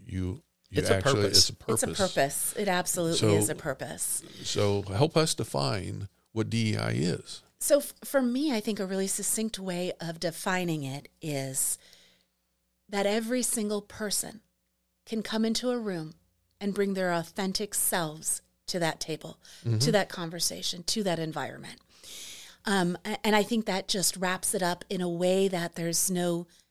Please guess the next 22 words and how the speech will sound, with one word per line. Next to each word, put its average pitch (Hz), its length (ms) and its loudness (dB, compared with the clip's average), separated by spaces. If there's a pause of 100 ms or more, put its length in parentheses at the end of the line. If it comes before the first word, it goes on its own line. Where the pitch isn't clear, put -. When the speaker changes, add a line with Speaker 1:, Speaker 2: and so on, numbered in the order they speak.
(180)
Speaker 3:
technical 220 580 0
words 190 540 4
or, 165 280 2
or, 160 260 2 (380)
you 214 120 2
know, 185 180 2
I, 208 160 4
I 220 40 4
don't 220 200 2
think 208 180 0
every 208 200 6
single 214 260 4
individual 202 420 2
piece 226 260 0
of 220 60 -4
that 196 180 -2
has 202 260 -2
to 196 80 -2
be 196 100 -2
defined. 202 600 -2 (460)
It's, 196 360 2 (800)
are, 214 240 4